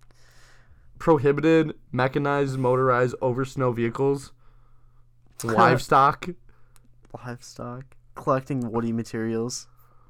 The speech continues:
Speaker 1: Parking in violation. Those are, okay. I mean, I understand. Yeah, no one really, I mean, I feel like wherever your car can, or wherever your,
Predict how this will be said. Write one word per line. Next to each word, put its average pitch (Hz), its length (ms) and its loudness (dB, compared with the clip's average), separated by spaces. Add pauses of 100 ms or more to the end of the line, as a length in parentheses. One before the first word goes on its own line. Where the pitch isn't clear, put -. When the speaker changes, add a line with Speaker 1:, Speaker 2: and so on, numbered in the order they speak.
(360)
Speaker 1:
Parking 151 420 0
in 147 100 0
violation. 135 720 2 (400)
Those 156 260 0
are, 175 400 2 (1500)
okay. 110 440 0 (140)
I 135 120 2
mean, 170 160 4
I 170 80 4
understand. 170 440 -2
Yeah, 127 340 0
no 196 180 4
one 220 220 8
really, 196 440 4 (580)
I 165 100 0
mean, 175 760 2 (1600)
I 185 80 -2
feel 254 220 -2
like 226 180 -4
wherever 196 340 4
your 175 160 0
car 160 320 0
can, 147 400 -6
or 151 140 0
wherever 156 380 -2
your, 131 300 -4